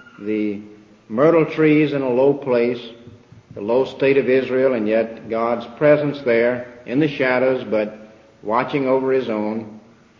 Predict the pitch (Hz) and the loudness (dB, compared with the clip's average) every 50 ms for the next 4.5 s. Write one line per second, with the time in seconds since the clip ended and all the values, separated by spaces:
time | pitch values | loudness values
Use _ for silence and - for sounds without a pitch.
0 | _ - - _ - - 107 98 98 101 101 123 135 139 143 151 151 151 143 139 | _ -20 -20 _ -20 -20 -16 -12 -10 -6 -4 -2 0 0 2 2 2 0 0 -2
1 | 143 - - - 160 151 151 156 156 151 147 143 143 131 139 131 127 131 135 139 | -4 -6 0 2 2 2 2 2 0 2 2 2 0 0 -2 -2 -2 -2 -2 -2
2 | 139 139 123 120 131 135 135 135 127 131 135 131 139 135 135 131 123 117 113 120 | -2 -2 0 0 0 -2 -2 -4 -4 -2 0 0 0 0 -2 -2 -4 -2 -2 -2
3 | 113 120 135 143 147 147 143 143 147 143 139 135 127 131 139 139 143 147 147 147 | -2 0 2 4 2 2 2 0 -2 -2 -2 -2 -2 -2 -2 -2 -2 -2 -2 -2
4 | 147 151 151 147 - 107 101 98 95 | -2 -4 -4 -6 -6 -6 -6 -6 -8